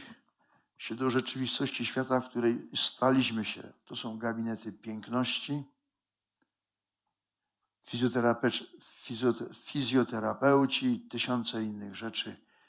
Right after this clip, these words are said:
Zajmujemy się mięśniami twarzy, czyli pięknością. Usuwamy zmarszczki.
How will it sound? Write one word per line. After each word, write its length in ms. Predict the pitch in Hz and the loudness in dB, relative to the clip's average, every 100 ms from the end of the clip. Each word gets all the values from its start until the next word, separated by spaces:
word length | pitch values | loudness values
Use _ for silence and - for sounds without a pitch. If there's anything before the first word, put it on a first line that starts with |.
| _ _ _ | _ _ _
Zajmujemy 680 | 123 127 139 139 139 135 131 | 2 4 2 2 2 2 0
się 200 | - 127 | 0 -2
mięśniami 640 | 117 120 117 123 117 117 | 0 0 -2 -2 -2 0
twarzy, 520 | 110 113 110 - 101 90 | -2 -2 -2 -4 -12 -12
czyli 360 | 104 117 110 _ _ _ _ _ _ _ | -12 -12 -14 _ _ _ _ _ _ _
pięknością. 800 | 139 139 135 127 - - - - _ _ _ _ _ | -4 -4 -4 -4 -2 -6 -8 -14 _ _ _ _ _
Usuwamy 460 | - - 113 120 120 | -10 -6 -2 0 2
zmarszczki. 760 | 120 139 135 117 - - 151 | 4 8 6 6 2 0 -4